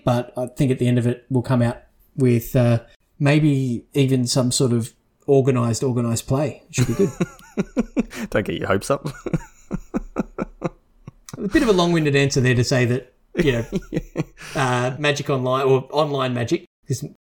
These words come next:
Speaker 1: Magic Online and online Magic are different things, but, uh, yeah, online Magic's become a, uh, uh, uh, it's seen a lot of innovation, uh, which is, you know, necessity breeds innovation, and, and we've seen that. It's good.
Speaker 2: Yep. Cracker, what do you reckon?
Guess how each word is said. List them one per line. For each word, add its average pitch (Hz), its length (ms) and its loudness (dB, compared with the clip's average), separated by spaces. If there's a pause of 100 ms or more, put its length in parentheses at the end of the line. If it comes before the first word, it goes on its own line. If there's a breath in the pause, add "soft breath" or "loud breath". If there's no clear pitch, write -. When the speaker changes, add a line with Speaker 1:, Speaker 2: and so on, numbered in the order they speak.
Speaker 1:
Magic 120 280 -2
Online 110 240 -2
and 110 100 -4
online 110 240 -6
Magic 110 220 -6
are 113 40 -6
different 113 240 -6
things, 117 160 -4
but, 139 200 -4 (320 loud breath)
uh, 131 440 -2
yeah, 196 280 0
online 147 360 0
Magic's 123 340 -4
become 120 600 -2
a, 113 500 -4
uh, 110 60 -8
uh, 107 600 -8 (360)
uh, 120 400 -4 (140)
it's 165 200 2
seen 190 180 4
a 175 40 0
lot 156 140 2
of 147 60 0
innovation, 123 800 -4 (380)
uh, 120 340 2
which 120 340 0
is, 113 400 0
you 139 80 2
know, 110 160 0 (140)
necessity 131 560 2
breeds 123 280 2
innovation, 143 540 -2
and, 120 180 -2
and 123 140 -2
we've 123 80 -4
seen 165 220 -4
that. 107 100 -6
It's - 100 -12
good. - 220 -2 (340)
Speaker 2:
Yep. - 240 -2 (380)
Cracker, 113 300 0
what 101 120 0
do 107 60 0
you 107 60 4
reckon? 95 240 0